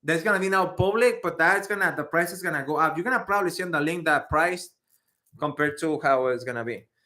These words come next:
And this is for those of you that didn't wanna sign up on the coaching program. Oh, it's too expensive. Oh my God, oh my God. You know what's expensive? Being broke. I'm sorry, but I have to say it.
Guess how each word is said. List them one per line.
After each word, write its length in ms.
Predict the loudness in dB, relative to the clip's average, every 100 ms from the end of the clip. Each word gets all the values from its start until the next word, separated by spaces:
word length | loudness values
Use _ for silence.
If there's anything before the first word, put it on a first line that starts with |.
| _ -4
And 140 | 4
this 160 | 4 4
is 120 | 2
for 140 | 4
those 220 | 4 4
of 120 | 0 -2
you 100 | 4
that 20 |
didn't 260 | 4 4
wanna 200 | 2 0
sign 240 | 0 0 0
up 140 | 0
on 100 | 0
the 100 | -2
coaching 360 | -2 -4 -4 -8
program. 420 | -6 -6 -6 -10 2
Oh, 200 | 6 6
it's 160 | 4
too 80 | -2
expensive. 600 | -4 -4 -4 -4 -2 0
Oh 120 | 0 2
my 100 | 0
God, 380 | 2 0 2 0
oh 100 | 0
my 280 | 0 2 2
God. 260 | 2 0 -4 _ _ _
You 120 | 4
know 120 | 6
what's 220 | 8 8 4
expensive? 680 | -4 0 0 2 -4 -4 -6 _ _ _ _ _ _ _ _ 4
Being 200 | 4 6
broke. 460 | 6 8 8 2 -18 _ _ _ _ _ _ _ _
I'm 140 | -2 -2
sorry, 360 | 4 6 6 4
but 140 | 2
I 40 | 4
have 140 | 0
to 60 | -4
say 220 | -6 -8
it. 180 | -10